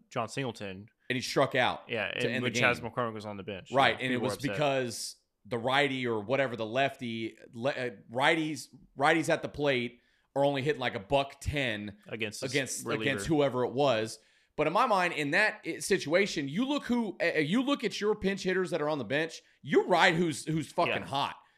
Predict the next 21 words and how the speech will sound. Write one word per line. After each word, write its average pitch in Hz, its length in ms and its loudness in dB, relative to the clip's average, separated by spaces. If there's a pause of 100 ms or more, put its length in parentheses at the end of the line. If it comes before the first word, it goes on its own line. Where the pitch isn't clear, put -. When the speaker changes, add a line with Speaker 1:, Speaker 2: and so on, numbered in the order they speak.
(120)
Speaker 2:
And 151 100 2
at 156 80 2
that 233 140 10
moment, 208 240 4
Chas 196 280 6
McCormick 151 420 -2
was 107 100 -10
hot. 131 320 -2 (320)
That 233 240 6
should 214 140 6
have 180 80 -2
been 165 140 4
the 147 60 -2
pinch 151 220 -2
hit. 123 140 -4
That's 196 260 4
where 185 100 -6
the 160 100 -4
feel 170 260 2
comes 101 340 -6
in, 80 220 -12